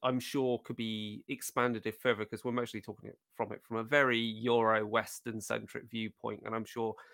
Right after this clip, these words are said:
ghost hunting takes on a very different, you know, ghost hunters and the type of ghost they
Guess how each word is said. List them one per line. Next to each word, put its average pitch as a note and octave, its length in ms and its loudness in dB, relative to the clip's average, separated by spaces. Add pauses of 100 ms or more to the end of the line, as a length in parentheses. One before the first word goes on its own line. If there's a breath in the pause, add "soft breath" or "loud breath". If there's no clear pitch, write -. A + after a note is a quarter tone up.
(400 soft breath)
ghost C3 280 2
hunting G#2+ 600 -2 (320)
takes - 280 -4
on A2+ 80 -2
a - 20 -2
very A2 260 -2
different, - 380 -8
you C3+ 100 -2
know, G#2 80 -2
ghost C3+ 240 0
hunters A2 600 -6 (160)
and G#2+ 480 -4 (100)
the A2+ 60 -10
type - 280 -6
of A#2+ 60 -8
ghost G#2+ 260 -6
they G2+ 240 -8